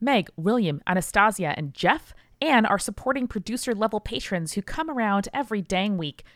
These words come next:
to help make the show happen. Amara, Deborah, Jessica, Josie, Neil, Phil Fresh, Christina,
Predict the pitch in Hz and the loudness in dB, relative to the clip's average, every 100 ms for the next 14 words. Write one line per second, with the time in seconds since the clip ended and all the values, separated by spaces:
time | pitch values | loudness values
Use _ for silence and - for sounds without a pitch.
0 | - 180 175 117 - - 160 151 131 135 | -8 -6 -4 -4 -4 -4 -2 -2 -2 -6
1 | 139 - _ - 175 208 220 220 220 196 | -10 -14 _ -2 2 6 6 4 2 0
2 | 165 165 160 160 - 190 - 196 185 202 | 0 2 0 0 -2 -2 -2 0 0 0
3 | - 170 143 151 147 139 156 185 190 185 | -2 0 0 -4 -6 -8 -4 -2 0 0
4 | 208 214 - 226 - 147 180 - - - | -2 -4 -2 -2 0 -2 -2 -8 -12 -10
5 | 233 - 147 139 139 | -8 -8 -6 -4 -4